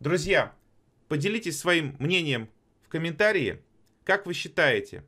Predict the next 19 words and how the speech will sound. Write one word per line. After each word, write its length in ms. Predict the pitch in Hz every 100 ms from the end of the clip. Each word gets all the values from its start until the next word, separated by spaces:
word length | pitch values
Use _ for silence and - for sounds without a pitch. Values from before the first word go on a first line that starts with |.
| _
представитель 520 | - 156 196 190 196
сборной 420 | 151 143 185 175 175
юар 300 | 180 190 175
специально 760 | - 180 - 240 220 135 98 _ _ _ -
подставился 640 | 151 151 185 160 143 147
под 240 | 143 151
мат 240 | 151 147 139
в 60 |
один 200 | 139 139 139
ход, 360 | 147 117 - _
чтобы 480 | - 170 160 147 -
не 140 | 143
мучиться 640 | 180 185 - 143 - 127 120
в 100 | -
той 160 | - 156
сложной 440 | 147 175 156 151
для 120 | 135
него 220 | 147 147 135
позиции? 680 | 139 139 143 139 98 82